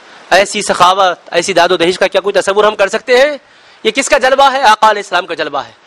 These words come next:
صحیح حدیث ہے جامع ترمذی شریف میں، اس پر بات ختم کر دیتا ہوں۔ اس تجلی پر جو اصل حضور پاک علیہ الصلوۃ والسلام کی عنایت ہے وہ کیا ہے دیکھ لیجیے۔ ایک مرتبہ حضور پاک علیہ السلام کی بارگاہ اقدس میں کوئی آ کر سائل سوال کیا تو آپ نے عطا کیا،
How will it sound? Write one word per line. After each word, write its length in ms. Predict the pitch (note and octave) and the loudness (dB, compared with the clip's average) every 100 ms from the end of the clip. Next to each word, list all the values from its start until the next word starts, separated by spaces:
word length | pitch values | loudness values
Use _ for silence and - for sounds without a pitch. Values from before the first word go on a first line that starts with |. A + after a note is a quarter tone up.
| - - - | -20 -20 -2
صحیح 280 | C4 D#4 | 0 2
حدیث 260 | D4 D#4+ C#4+ | 0 0 -4
ہے 60 | B3 | 0
جامع 220 | B3+ B3 | 0 0
ترمذی 300 | B3 A#3 B3 | -4 -6 -6
شریف 320 | A3+ A3 A#3+ A3 | -4 -6 -4 -4
میں، 80 | |
اس 100 | A3 | -4
پر 100 | G#3 | 0
بات 180 | F#3 G3 | 0 0
ختم 280 | A#3 B3 B3 | 0 -4 -6
کر 100 | A3+ | -4
دیتا 240 | G#3 G#3 | -2 0
ہوں۔ 160 | F3 G#3 - - - - | -2 -4 -12 -20 -20 -6
اس 180 | A#3+ A#3 | -4 0
تجلی 420 | - A#3 A#3+ A#3 | 0 0 0 -2
پر 280 | - C4+ D4 - _ _ _ _ | 0 0 0 -6 _ _ _ _
جو 460 | D#3+ A3+ A#3 G#3+ F3 - - - G#3 | 2 4 4 2 -2 -10 -20 -4 -2
اصل 480 | A3 D4 C#4+ B3+ G3+ _ _ _ - - | 0 0 -2 -8 -12 _ _ _ -20 -4
حضور 220 | A3 A#3+ C#4 C4 | 0 2 2 2
پاک 240 | B3+ B3 | 0 0
علیہ 160 | A#3 A#3+ | -2 -4
الصلوۃ 320 | B3 A#3 A#3+ | 0 0 0
والسلام 340 | A3+ A#3+ A#3+ | -2 0 -2
کی 100 | A#3+ | -4
عنایت 480 | A#3 B3 C#4 D4 A3 | -2 0 2 0 -2
ہے 100 | G#3+ | -6
وہ 120 | A3 | -4
کیا 220 | - G#3+ | -2 -2
ہے 80 | E3+ | -2
دیکھ 180 | D3 C#3+ | -8 -14
لیجیے۔ 220 | C#3 C3+ - - - - - | -18 -20 -20 -20 -20 -14 -2
ایک 180 | C4 B3+ | -2 0
مرتبہ 440 | C4 A3+ A#3 C4 - _ _ - - - B3+ | -2 2 2 2 -2 _ _ -20 -20 -4 0
حضور 200 | C4 C#4 B3+ | 2 2 4
پاک 140 | B3 | 0
علیہ 120 | A#3 | 0
السلام 220 | A#3 A#3 | -2 -2
کی 140 | A3 G#3+ | -2 0
بارگاہ 380 | G3+ G#3 A3 A3 | 0 2 0 -2
اقدس 280 | F#3 A3+ | -4 -8
میں 100 | A3+ | -10
کوئی 240 | A3 A#3 A3+ | -8 -2 0
آ 80 | G#3 | 0
کر 160 | A3+ | -2
سائل 300 | G#3 G3+ A3 | -2 -2 -2
سوال 360 | G#3+ G#3 A3 B3+ | -6 -2 -2 -2
کیا 200 | A3+ G#3+ | -4 -4
تو 100 | G3+ | -2
آپ 140 | F#3+ G3+ | -2 -2
نے 60 | |
عطا 220 | F#3+ A3 | 0 0
کیا، 280 | G3+ G3+ F#3 | 0 -6 -8